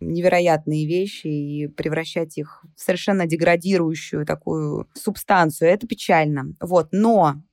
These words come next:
всегда, когда есть где-то рядом дно, всегда есть, э, шанс оттолкнуться. И я нахожусь в таком для себя каком-то, нету такого слова в русском языке, но оно уже всеми заезжено, и оно как будто бы появилось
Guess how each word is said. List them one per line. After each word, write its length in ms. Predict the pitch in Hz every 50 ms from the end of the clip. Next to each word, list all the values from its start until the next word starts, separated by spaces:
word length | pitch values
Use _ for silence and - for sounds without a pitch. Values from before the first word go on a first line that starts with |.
| _ _
всегда, 640 | - - 175 160 170 165 202 226 247 254 254 - - - _
когда 320 | - - 170 165 175 175 175
есть 400 | 170 165 156 147 - - - -
где-то 520 | - 170 151 170 165 160 - 151 151 151
рядом 360 | 160 160 156 151 147 147 143 139
дно, 340 | 156 175 190 214 247 254 254 _
всегда 640 | - - - - 160 156 170 180 190 202 202 208 - -
есть, 400 | - 175 175 180 - - - -
э, 160 | 160 151 147 147
шанс 380 | - - 175 180 180 - - -
оттолкнуться. 960 | - - - - - 170 165 160 - 190 185 170 156 147 - - 156 156 151 - _ _ _ _ _ _ _ _ _ _ _
И 520 | - 160 156 151 156 156 156 151 147 143 - - 147
я 420 | 190 202 240 262 254 247 - - -
нахожусь 480 | 170 165 - 180 175 165 214 220 -
в 60 | - -
таком 420 | 170 160 - 185 185 170 165 160
для 180 | 151 151 160 165
себя 340 | - - 165 156 175 185
каком-то, 640 | 185 175 165 - 175 165 160 147 - 151 147 143 151 -
нету 260 | 180 196 185 - -
такого 300 | 175 - - 170 160 165
слова 280 | - 202 185 170 160
в 60 | 156 175
русском 300 | 180 - - - 170 160
языке, 340 | 160 156 175 170 - 180 165
но 200 | 160 156 156 156
оно 340 | 143 - 165 175 165 160 160
уже 380 | 151 147 156 151 151 - - - - - 156
всеми 340 | - - - 180 170 160 151
заезжено, 800 | 147 165 165 175 175 190 180 170 147 151 156 151 147 147 147 151
и 160 | - - 156
оно 300 | 156 156 165 160 156 151
как 160 | - 151 151
будто 240 | 151 165 165 - 160
бы 120 | 156 151 156
появилось 560 | - 170 175 175 165 156 151 147 - -